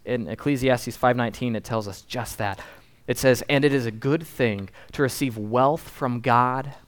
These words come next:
and the good health to enjoy it." To enjoy your work and accept your lot in life, this is indeed a gift from God. You see, God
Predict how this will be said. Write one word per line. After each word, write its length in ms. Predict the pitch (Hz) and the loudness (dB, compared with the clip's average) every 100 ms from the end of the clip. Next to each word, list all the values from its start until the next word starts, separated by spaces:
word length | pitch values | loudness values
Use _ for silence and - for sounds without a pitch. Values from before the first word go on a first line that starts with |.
| - - - - _ _ - - - - - - - - - - - | -20 -20 -20 -20 _ _ -20 -20 -20 -20 -20 -20 -20 -18 -16 -16 -8
and 160 | 117 110 | -6 -4
the 80 | 110 | -6
good 320 | 117 135 147 | 0 0 0
health 480 | - 110 101 - - - | 0 0 0 -6 -20 -18
to 120 | - | -12
enjoy 360 | 98 92 110 113 | -10 -8 -6 -4
it." 160 | 82 - - - _ - _ _ _ _ _ - - - | -6 -10 -20 -20 _ -20 _ _ _ _ _ -20 -20 -8
To 120 | - 160 | 2 4
enjoy 240 | 131 156 | 6 4
your 160 | 165 143 | 6 6
work 320 | 131 151 151 | 8 6 4
and 60 | |
accept 440 | 131 - - 151 - | -4 -2 0 0 0
your 120 | 170 | 2
lot 180 | 135 135 | 2 2
in 100 | 123 | 0
life, 280 | 117 110 - | 2 0 -2
this 180 | 143 | -6
is 160 | 143 127 | -4 -4
indeed 600 | 123 117 151 156 160 165 | -4 -4 0 0 0 -4
a 60 | 139 | -10
gift 260 | - 139 - | -4 -4 -4
from 240 | - 127 | -6 -4
God. 300 | 131 127 110 | 0 0 -2
You 60 | 123 | -6
see, 160 | 143 | -8
God 340 | 127 - 160 | -4 0 0